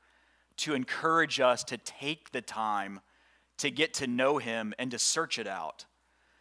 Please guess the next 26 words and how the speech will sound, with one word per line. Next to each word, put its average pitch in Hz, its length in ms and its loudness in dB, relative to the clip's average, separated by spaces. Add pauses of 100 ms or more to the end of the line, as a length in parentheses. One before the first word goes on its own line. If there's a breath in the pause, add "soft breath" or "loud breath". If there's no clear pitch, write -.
(180)
You 143 80 -2
know, 147 80 8
if 139 120 4
it 160 60 6
was 151 180 6
so 180 260 6
plain 147 560 2
that 127 80 -2
you 123 100 -6
could 123 80 -8
just 123 180 -4
read 139 220 -4
it 135 80 0
and 117 120 -4
get 131 140 -2
it 123 100 0
all 139 340 4
in 123 120 -4
one 127 240 -2
sitting 135 400 0
and 113 100 -4
just 110 160 -6
be 110 100 -10
done 123 260 0
with 117 180 -8
it, 107 200 -6